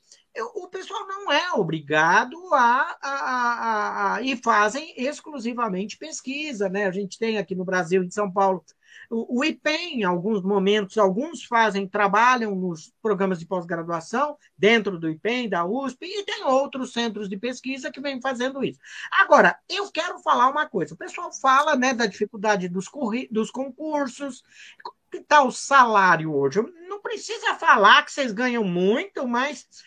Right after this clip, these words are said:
eu queria que vocês comentassem um pouco. Ô, ô, ô, eu vou começar com o Fábio, viu, Dalpiano? Pra ele já entregar aqui também, viu?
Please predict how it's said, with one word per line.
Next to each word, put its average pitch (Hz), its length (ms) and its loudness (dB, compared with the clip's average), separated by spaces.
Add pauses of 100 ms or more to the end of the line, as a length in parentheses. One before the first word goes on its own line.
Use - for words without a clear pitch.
(100)
eu 415 80 -10
queria 453 200 -6
que - 60 -14
vocês 403 160 -12
comentassem 311 680 -2
um 311 120 -14
pouco. 214 560 0 (340)
Ô, 285 240 4
ô, 285 260 4 (360)
ô, 220 60 -4
eu 254 120 0
vou 311 140 -4
começar 254 480 0
com 269 140 -8
o 240 40 -8
Fábio, 190 420 2
viu, 214 140 0
Dalpiano? 175 400 -2
Pra 220 160 -2
ele 262 200 -4
já 247 280 2
entregar 214 600 -2
aqui 175 260 -6
também, 139 420 -8
viu? 151 280 -8